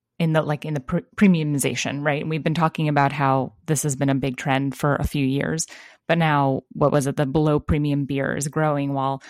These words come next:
all other beer categories are, are on the decline. And I'm wondering if, you know, if they're starting to see this in spirits, will it trans-, w-, will it,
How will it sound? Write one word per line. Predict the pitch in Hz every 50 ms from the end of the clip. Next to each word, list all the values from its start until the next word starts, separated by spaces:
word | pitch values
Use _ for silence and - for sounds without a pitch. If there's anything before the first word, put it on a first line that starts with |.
| - - -
all | - 156 170 170
other | 165 160 151 151 143
beer | 131 143 139 139
categories | - - 135 135 143 135 139 143 143 139 -
are, | 143 135 135 - _ -
are | 151 143
on | 135
the | 131 131
decline. | 127 139 - - 180 175 165 151 139 147 151 - - - - - - -
And | 165
I'm | 180 170 165
wondering | 165 170 165 170 165 156
if, | 156 147 143 - - - - _
you | - 180
know, | 170 147
if | 147 143
they're | - 147
starting | 143 - - 151 147 147 147
to | 127
see | - - 151
this | 135 143 139 -
in | 147 139
spirits, | - - - 160 147 143 135 131 - -
will | - 151 156 135 123
it | 123 127 -
trans-, | - - 147 147 147 139 - -
w-, | 156 160 -
will | - 160 165 147
it, | 143 -